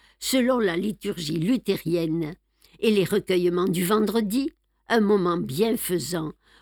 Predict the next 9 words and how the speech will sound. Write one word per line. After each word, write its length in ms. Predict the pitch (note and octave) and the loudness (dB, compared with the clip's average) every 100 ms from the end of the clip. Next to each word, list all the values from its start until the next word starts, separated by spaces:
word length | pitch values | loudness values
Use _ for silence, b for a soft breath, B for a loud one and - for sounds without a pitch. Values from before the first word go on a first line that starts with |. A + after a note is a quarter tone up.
| - | 0
où 120 | C#4 | 4
une 200 | C4 B3 | 4 4
sœur 320 | - D#4 E4+ | 2 0 2
lisait 500 | D#4 A#3+ F#3+ G#3+ A#3+ | 4 4 2 2 4
et 40 | D4+ | 4
méditait 580 | B3+ G#3+ A3+ - B3+ | 4 2 -2 0 0
un 120 | F#3 F#3 | 2 0
texte 340 | F#3+ - E3 | -2 -4 -4
d'évangile 760 | E3+ F#3 F3 F#3 D#3 G#3 E3+ | 0 0 0 -2 -2 -2 -2